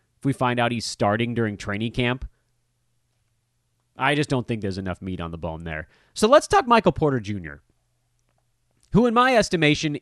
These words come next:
is the most interesting Denver Nugget fantasy player to try to break down for next year.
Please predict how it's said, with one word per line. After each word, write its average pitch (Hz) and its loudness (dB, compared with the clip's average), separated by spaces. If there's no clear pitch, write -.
is 196 4
the 139 -2
most 135 -2
interesting 135 -4
Denver 147 0
Nugget 131 -2
fantasy 123 -2
player 147 2
to 117 -6
try 139 0
to 113 0
break 123 0
down 110 4
for 101 -4
next 98 -4
year. 76 -12